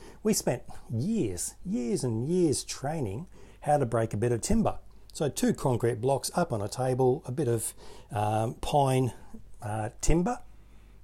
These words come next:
Okay, between the two of them, nineteen millimeters, so basically twenty mil thick, or it's about three quarters of an inch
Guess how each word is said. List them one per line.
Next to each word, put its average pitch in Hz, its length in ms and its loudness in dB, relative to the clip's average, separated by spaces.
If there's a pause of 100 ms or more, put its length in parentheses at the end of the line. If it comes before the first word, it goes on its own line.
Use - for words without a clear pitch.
(240)
Okay, 90 120 0
between 131 460 0
the 123 60 2
two 175 240 2
of 165 60 6
them, 170 240 2
nineteen 170 480 2
millimeters, 120 400 0
so 131 140 2
basically 110 420 0
twenty 117 260 -2
mil 107 220 -2
thick, - 300 -4
or 107 180 0
it's 104 140 -6
about 98 240 -6
three 113 240 0
quarters 117 340 2
of 98 60 -2
an 101 100 0
inch - 340 -2